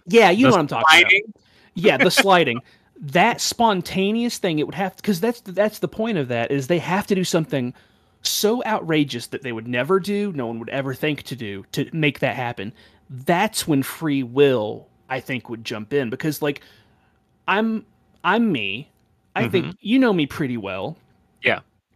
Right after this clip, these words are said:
Speaker 1: If I just went outside next door and burned down the house next to me,
Speaker 2: Yeah.
Speaker 1: like, that
Speaker 2: You
Speaker 1: could
Speaker 2: chose to do that, you
Speaker 1: Yeah,
Speaker 2: know?
Speaker 1: yeah. I mean, but, like, I don't know. It's, it's weird. That is a good question, but I say no.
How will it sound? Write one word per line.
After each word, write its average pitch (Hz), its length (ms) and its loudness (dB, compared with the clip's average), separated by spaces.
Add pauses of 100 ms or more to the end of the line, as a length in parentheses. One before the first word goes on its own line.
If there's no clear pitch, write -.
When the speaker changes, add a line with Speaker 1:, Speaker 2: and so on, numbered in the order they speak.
(280)
Speaker 1:
If 175 160 -4
I 196 100 4
just 196 180 -2
went 175 300 -2 (460)
outside 160 760 -2 (380)
next 147 220 -4
door 139 440 0
and 131 200 -10
burned 135 260 -2
down 123 180 -2
the 117 80 -6
house - 480 -12 (240)
next - 220 -4
to - 80 -14
me, 98 180 -16
Speaker 2:
Yeah. 110 120 -8 (680)
Speaker 1:
like, 131 200 -4 (600)
that 180 220 4
Speaker 2:
You 127 80 0
Speaker 1:
could 147 180 -2
Speaker 2:
chose 127 160 2 (160)
to 104 60 -18
do 98 180 -8
that, 101 220 -6 (420)
you 190 80 -14 (140)
Speaker 1:
Yeah, 214 200 2
Speaker 2:
know? - 100 -10 (120)
Speaker 1:
yeah. 175 360 -6 (100)
I 160 80 -2
mean, 180 140 2
but, 190 140 2
like, 170 320 -2
I 160 100 -4
don't 156 100 -2
know. 123 220 -6 (100)
It's, - 160 -8
it's 196 180 -2
weird. 151 400 0
That 156 160 2
is 196 140 2
a 196 40 0
good 180 120 -4
question, 151 280 0
but 185 120 -2
I 196 140 2
say 185 300 0
no. 120 380 -6